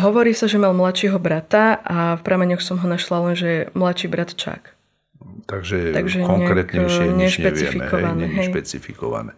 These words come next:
Speaker 1: Mhm. Možno by ma iný historik opravil, ale ja som teda konkrétne meno nenašla.
Speaker 2: To znamená, že približne okolo dvadsiateho piateho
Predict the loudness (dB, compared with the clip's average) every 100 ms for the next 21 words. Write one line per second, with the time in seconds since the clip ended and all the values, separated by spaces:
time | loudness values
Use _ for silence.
0 | -10 -6 -6 -6 -2 2 4 4 6 6
1 | 6 4 2 0 0 0 0 2 4 4
2 | 4 2 2 2 0 -4 -12 -6 -4 -2
3 | -4 -4 -4 -4 0 -2 0 -2 -2 -2
4 | -2 -2 -4 -6 -8 -10 -12 _ _ _
5 | _ _ -20 -20 -20 -20 -8 -4 0 2
6 | 2 0 2 2 0 0 0 2 0 -2
7 | -6 -4 -4 -4 -4 -4 -4 -4 -2 -2
8 | -2 -2 -4 -2 -2 -2 -2 -2 -2 -4
9 | -2 -2 0